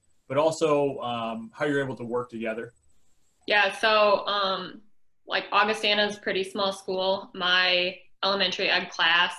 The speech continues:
Speaker 2: so the seniors this year, we have eighteen, technically one graduated in December, so we have seventeen. But when you start taking classes sophomore year, you get very close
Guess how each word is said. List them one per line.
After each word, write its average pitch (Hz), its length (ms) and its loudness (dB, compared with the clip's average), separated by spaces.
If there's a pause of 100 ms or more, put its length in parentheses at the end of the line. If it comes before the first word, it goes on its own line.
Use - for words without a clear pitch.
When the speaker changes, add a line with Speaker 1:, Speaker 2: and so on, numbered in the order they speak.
(800)
Speaker 2:
so - 120 -2
the 190 120 2
seniors 190 380 -2
this 180 220 -6
year, 190 480 0
we 196 180 -6
have 180 580 2 (720)
eighteen, 208 580 0
technically 202 500 -4
one 180 200 -4
graduated 175 580 -2
in 180 140 -10
December, 170 420 -6
so 165 160 -10
we 180 60 -2
have 175 100 -2
seventeen. 185 580 -4 (800)
But 185 400 4
when 202 140 -4
you 208 100 -4
start 214 240 2
taking 208 340 -4
classes 185 760 -2
sophomore 196 680 -2
year, 202 600 -2 (520)
you 190 140 -8
get 180 320 0
very 196 600 2
close 185 600 -4